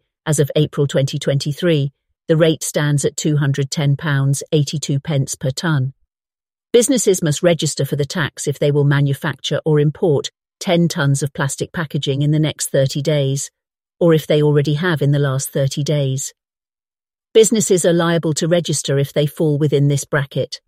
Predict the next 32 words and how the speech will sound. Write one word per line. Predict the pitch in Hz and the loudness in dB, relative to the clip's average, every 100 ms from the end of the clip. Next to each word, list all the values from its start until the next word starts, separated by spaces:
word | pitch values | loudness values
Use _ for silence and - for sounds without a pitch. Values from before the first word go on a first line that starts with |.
| _ _ _ _ _ _ _ | _ _ _ _ _ _ _
We | 208 | 2
hope | 190 208 | 4 4
that | - 151 | 2 0
this | 175 | 0
short | - - 170 147 | 0 0 0 0
audio | 170 160 147 135 | -2 0 0 0
blog | 139 135 165 | 0 -2 -2
has | 147 | -4
provided | 170 151 151 147 143 | -2 0 0 0 0
a | |
good | 143 170 175 | 0 2 2
insight | 170 - 139 135 151 | 0 0 -4 -4 -2
into | 143 151 | -4 -2
the | 143 | -6
plastic | 175 139 - 131 | -4 -6 -4 -6
packaging | - 156 170 147 139 | -4 -6 -6 -4 -4
tax | 135 139 - - - _ _ - | -2 -6 -6 -12 -16 _ _ -2
and | 156 | 0
how | 165 156 | 2 0
your | 147 | 2
business | 143 160 151 143 - | 0 -2 0 -4 -2
might | 139 - | -2 -2
be | 143 | -2
affected. | 139 165 - - 131 - _ _ _ _ _ _ _ _ _ - | -2 -4 -8 -6 -6 -6 _ _ _ _ _ _ _ _ _ -4
At | 165 | -4
Veolia, | - 170 175 196 147 135 - _ _ - | 2 4 4 4 2 -2 -6 _ _ 0
we | 160 | 0
are | |
continuously | 143 160 - 175 165 156 - | 2 -2 0 2 2 0 -4
striving | 143 - 170 156 143 139 | -6 -2 0 0 0 -2
to | 147 | -2
deliver | 151 156 151 | 0 0 0